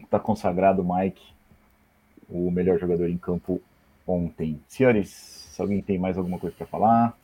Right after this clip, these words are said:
mais algum recado pra passar, só queria falar pra todo mundo que tá acompanhando a gente, pra se inscrever, é, ativar as notificações, tem um grupo no Facebook, tem a gente no Instagram, do Aeroporcos, tem o Twitter, tem podcast, a gente vai, esse, esse,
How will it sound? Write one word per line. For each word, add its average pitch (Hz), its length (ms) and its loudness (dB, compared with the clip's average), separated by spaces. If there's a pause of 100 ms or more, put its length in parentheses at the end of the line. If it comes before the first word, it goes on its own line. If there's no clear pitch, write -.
(160)
mais - 180 -14
algum 85 120 -6
recado 87 300 -6
pra - 120 -20
passar, 101 460 -2
só - 80 -12
queria 101 220 2
falar 90 220 -2
pra - 120 -12
todo 95 160 -4
mundo 87 200 -2
que - 60 -18
tá - 80 -4
acompanhando 90 340 -2
a 110 60 4
gente, 135 220 -2 (120)
pra 85 200 2 (320)
se - 160 -10
inscrever, 113 520 2 (640)
é, 92 180 4
ativar 92 320 2
as 101 60 4
notificações, 107 720 -2
tem 110 120 0
um 104 60 2
grupo 101 220 2
no 90 80 -4
Facebook, 98 580 -2
tem 104 140 -2
a 98 60 -2
gente 92 220 -4
no 92 60 -6
Instagram, 95 640 0
do 95 140 -8
Aeroporcos, 95 600 -2
tem 101 140 0
o 92 60 0
Twitter, 90 640 -2 (420)
tem 95 580 0 (460)
podcast, 95 720 2
a 95 40 2
gente 90 180 -2
vai, 92 200 0
esse, - 280 -10
esse, - 220 -10